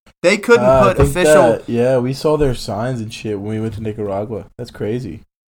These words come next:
Speaker 1: Yeah, they couldn't put official U S currency towards that cause because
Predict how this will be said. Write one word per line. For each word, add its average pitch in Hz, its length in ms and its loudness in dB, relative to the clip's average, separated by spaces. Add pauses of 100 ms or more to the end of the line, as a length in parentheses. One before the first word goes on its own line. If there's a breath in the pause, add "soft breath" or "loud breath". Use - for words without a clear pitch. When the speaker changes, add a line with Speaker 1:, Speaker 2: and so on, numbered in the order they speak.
(100)
Speaker 1:
Yeah, 156 180 2
they 156 220 4
couldn't 214 460 2
put 175 380 2
official 180 560 -2
U 156 300 0
S 151 220 0
currency 143 640 -4
towards 135 420 -6
that 113 220 -6
cause 156 420 0
because 117 560 -6